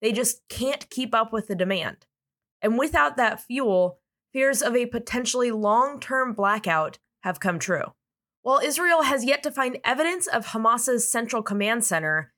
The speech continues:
Israeli troops have continued their search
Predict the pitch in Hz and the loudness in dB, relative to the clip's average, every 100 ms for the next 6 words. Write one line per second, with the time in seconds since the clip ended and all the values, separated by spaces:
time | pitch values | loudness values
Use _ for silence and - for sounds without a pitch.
0 | _ - 233 214 247 311 320 - 285 277 | _ -4 -2 2 2 2 -2 -2 -4 -4
1 | 240 214 - 196 - 294 339 339 269 247 | -6 -6 -6 -8 -8 -6 -4 -2 -2 -2
2 | - 226 220 - | -2 -4 -4 -8